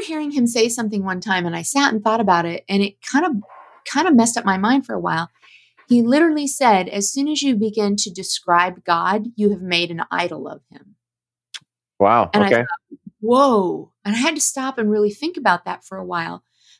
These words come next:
Speaker 1: But he's right, because as soon as we begin to describe anything,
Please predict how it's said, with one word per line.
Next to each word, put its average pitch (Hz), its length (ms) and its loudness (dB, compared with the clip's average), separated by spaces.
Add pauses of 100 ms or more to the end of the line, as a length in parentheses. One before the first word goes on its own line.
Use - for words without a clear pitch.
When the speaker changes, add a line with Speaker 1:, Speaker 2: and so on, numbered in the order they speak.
Speaker 1:
But 277 100 2
he's 294 300 0
right, 349 320 2
because 254 320 -6
as 269 120 -4
soon 330 160 -4
as 359 140 -6
we 339 120 0
begin 254 280 0
to 240 100 -8
describe 208 440 -2 (180)
anything, 277 640 0